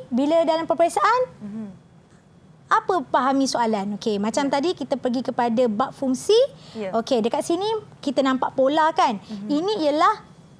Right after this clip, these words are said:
Speaker 1: objek.
Speaker 2: Objek.
Speaker 1: Objek. Pergi kepada image.
Speaker 2: Image.
Speaker 1: Ah, itulah yang dinamakan hubungan.
Speaker 2: Mhm.
Speaker 1: Ah, okey.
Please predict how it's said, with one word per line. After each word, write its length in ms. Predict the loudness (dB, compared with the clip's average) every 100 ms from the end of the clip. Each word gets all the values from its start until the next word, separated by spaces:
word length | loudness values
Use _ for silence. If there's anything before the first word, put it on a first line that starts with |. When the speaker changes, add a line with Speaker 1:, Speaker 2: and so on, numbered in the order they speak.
| -10 0
Speaker 1:
objek. 480 | 0 2 0 0 -6 -18 -18 -20 -18
Speaker 2:
Objek. 380 | -12 -12 -10 -10
Speaker 1:
Objek. 380 | -6 -4 -2 -4 -8 -20 -12
Pergi 340 | 0 2 4 2
kepada 460 | 2 2 2 4 2 0 -6 -20 -20 -20 -20 -20 -20 _ -20 -4
image. 600 | 0 2 0 -4 -8 -6
Speaker 2:
Image. 240 | -8 -10
Speaker 1:
Ah, 180 | -8 -4
itulah 380 | -4 0 2 4
yang 320 | 4 2 2
dinamakan 720 | 2 2 2 0 0 0 0 -2 -10 -20 -20 -20 -20 _ _ _ -20 -20 -20 -20 _ -20 -20 -20 -18
hubungan. 640 | -8 -2 0 2 0 -2 -6
Speaker 2:
Mhm. 720 | -16 -20 -20 -20 -20 -20 -14
Speaker 1:
Ah, 320 | -10 -8 -8
okey. 160 | -2